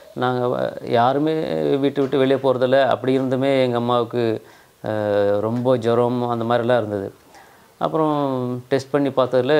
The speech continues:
கோவிட் அப்படின்ட்டாங்க. அந்த கோவிட் டைம்ல ரொம்ப கஷ்டப்பட்டாங்க எங்க அம்மா. ம், மூச்சு விட சிரமம். ஆனா, அ,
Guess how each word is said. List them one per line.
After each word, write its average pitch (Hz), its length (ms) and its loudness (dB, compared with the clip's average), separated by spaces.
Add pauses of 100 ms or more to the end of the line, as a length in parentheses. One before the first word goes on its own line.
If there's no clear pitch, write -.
(760)
கோவிட் 127 320 2
அப்படின்ட்டாங்க. 104 600 -2 (520)
அந்த 110 340 0 (560)
கோவிட் 156 300 4 (100)
டைம்ல 117 420 2 (600)
ரொம்ப 156 440 2
கஷ்டப்பட்டாங்க 123 640 0
எங்க 101 80 -6
அம்மா. 95 240 -6 (160)
ம், 110 380 -8
மூச்சு 123 320 0
விட 120 360 4
சிரமம். 123 760 -2 (280)
ஆனா, 131 520 0 (920)
அ, - 40 -8